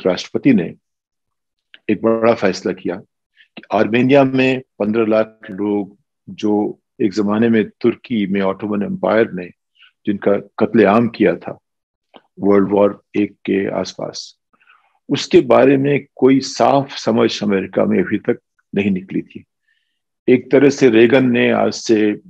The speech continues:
चालीस साल पहले उसका एक जिक्र किया था हाशिए पर, ये कि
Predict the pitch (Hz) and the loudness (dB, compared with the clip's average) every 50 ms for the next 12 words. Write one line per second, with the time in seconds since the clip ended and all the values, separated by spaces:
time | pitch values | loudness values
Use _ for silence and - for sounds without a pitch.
0 | 92 - _ _ _ _ - - 110 107 113 139 143 135 - - 123 104 95 - | -20 -20 _ _ _ _ -8 -4 -2 0 0 0 -2 -2 -4 -6 -6 -6 -6 -8
1 | - - 95 85 92 104 101 - - _ _ _ _ _ _ _ - - - 123 | -10 -10 -8 -6 -6 -8 -8 -10 -14 _ _ _ _ _ _ _ -6 0 2 4
2 | 110 110 95 85 95 135 135 123 113 - - 107 92 90 - - - 107 123 - | 4 4 2 0 -2 -2 -2 -4 -6 -6 -2 -2 -2 -2 -2 -6 -10 -10 -10 -12
3 | _ _ _ _ _ - - 117 110 104 - - 110 85 - - - - _ _ | _ _ _ _ _ -2 0 0 0 0 0 0 0 0 0 -4 -12 -16 _ _
4 | _ _ _ _ _ _ _ _ - - _ _ _ _ _ _ - 147 147 143 | _ _ _ _ _ _ _ _ -20 -20 _ _ _ _ _ _ -2 2 2 2
5 | 139 143 156 151 147 139 - | 4 4 2 2 2 2 -2